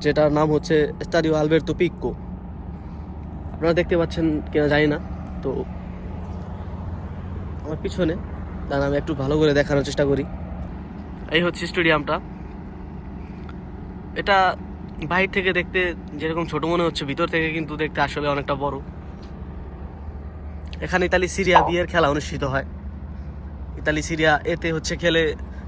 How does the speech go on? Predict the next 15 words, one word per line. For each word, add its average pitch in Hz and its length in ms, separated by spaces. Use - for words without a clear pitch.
যেরকম 156 360
ইন্টার 165 280
মিলান, 156 260
রোমা, 151 320
আর 123 320
ইতালি 156 200
সিরিয়া 156 300
বিতে 160 340
হচ্ছে 151 340
বর্তমানে 156 380
এক 151 100
নম্বর 170 260
পজিশনে 156 520
আছে 143 340
পিসা, 160 440